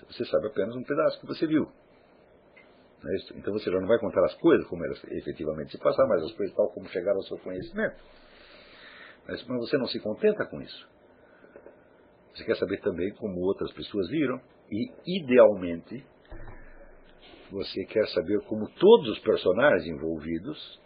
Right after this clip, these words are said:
entenderam o que estava acontecendo. Isso basta? Também não. Porque pode ser que todos os personagens envolvidos não têm entendido o conjunto que se passava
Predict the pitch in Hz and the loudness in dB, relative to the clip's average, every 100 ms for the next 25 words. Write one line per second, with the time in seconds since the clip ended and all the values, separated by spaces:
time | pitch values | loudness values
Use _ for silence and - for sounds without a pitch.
0 | - _ - - _ - - - _ - | -20 _ -20 -20 _ -20 -20 -20 _ -20
1 | _ - - - - - - - - - | _ -20 -20 -20 -20 -20 -20 -20 -20 -20
2 | - - _ 110 107 107 113 160 85 76 | -20 -20 _ -8 0 2 6 6 6 2
3 | 76 71 80 120 160 190 - - - - | 0 0 -4 -6 -2 -2 -2 -14 -20 -20
4 | - - - _ - - _ _ _ - | -20 -20 -20 _ -20 -20 _ _ _ -2
5 | 147 107 123 147 - - _ - 82 71 | 0 4 8 6 4 -14 _ -6 -4 0
6 | 156 160 - - _ _ _ _ - 107 | 0 0 -4 -6 _ _ _ _ -10 -4
7 | 107 123 131 113 - 98 - 123 - - | -2 2 4 4 0 -4 -4 -12 -14 -20
8 | - - _ - - 160 120 - 104 90 | -20 -20 _ -20 0 4 4 4 2 2
9 | 87 80 82 104 139 104 113 147 123 107 | 2 0 -2 -2 0 0 -2 -2 -2 -2
10 | 98 92 120 127 185 156 139 - - 107 | -2 -4 -4 -4 -2 -4 -4 -8 -6 -6
11 | 90 113 92 - 98 87 - 110 120 - | -4 -6 -8 -10 -2 0 2 4 4 4